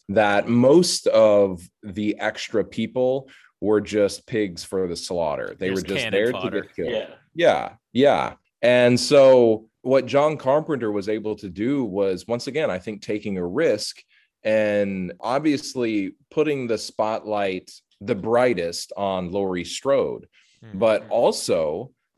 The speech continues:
Speaker 1: looking at some of these, you know, other characters and giving them their focus, giving them some screen time, giving them some interesting dialogue, fun dialogue,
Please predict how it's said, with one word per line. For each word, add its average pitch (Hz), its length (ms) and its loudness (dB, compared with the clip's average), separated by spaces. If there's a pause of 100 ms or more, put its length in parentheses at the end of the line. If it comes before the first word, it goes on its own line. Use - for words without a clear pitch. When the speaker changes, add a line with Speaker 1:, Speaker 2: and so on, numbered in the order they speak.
Speaker 1:
looking 139 400 -2
at 123 180 0
some 117 220 -6
of 117 160 -4
these, 104 580 -8
you 120 120 -6
know, 101 180 4
other 113 300 0
characters 113 760 -8
and 104 260 -4
giving 113 440 -2
them 110 500 0
their 90 300 -2
focus, 131 600 0 (140)
giving 104 340 -2
them 98 320 -2
some 85 300 -10
screen 127 480 -2
time, 117 480 -2 (100)
giving 107 380 -2
them 107 340 0
some 90 640 -6 (160)
interesting 170 480 2
dialogue, 156 680 2 (100)
fun 156 440 0
dialogue, 147 720 2